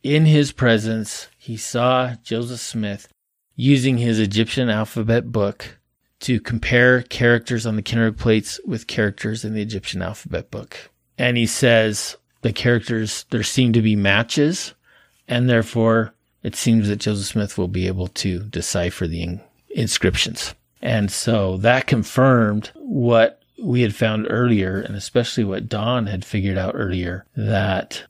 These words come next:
this is how Joseph Smith translated or mistranslated the Kinderhook plates. He found this matching character in the Egyptian alphabet book and used the definition provided for that character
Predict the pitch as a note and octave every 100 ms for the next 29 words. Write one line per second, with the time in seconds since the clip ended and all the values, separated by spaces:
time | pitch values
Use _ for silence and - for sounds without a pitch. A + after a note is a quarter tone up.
0 | - C3+ A#2 A#2 A2+ A#2+ A#2 A2 A2 A2
1 | - A#2+ A2+ G#2 - - - - - -
2 | - A2+ A2+ G#2+ G#2+ G#2 A#2 G#2 G#2+ A2+
3 | - - A2+ G#2 A2 G2+ G#2 G#2+ G#2+ B2+
4 | C#3 F#2 - - F2+ - - _ _ _
5 | - A#2 A#2+ A2 A#2+ A#2 A2 - - A2+
6 | G#2+ - A#2 - C3+ A#2 - G2+ G#2+ A#2+
7 | _ - A#2+ A2+ A2 A2 - A2+ G#2+ G#2+
8 | - C#3 F#2+ - G2+ G#2 - - - -
9 | - G#2+ G2+ G#2+ A2+ A2+ A2+ G#2 G#2+ -
10 | A2+ A#2+ - A2+ - G#2+ A2 A#2+ A#2+ A2
11 | G#2+ G#2 - - F#2 F#2+ - A2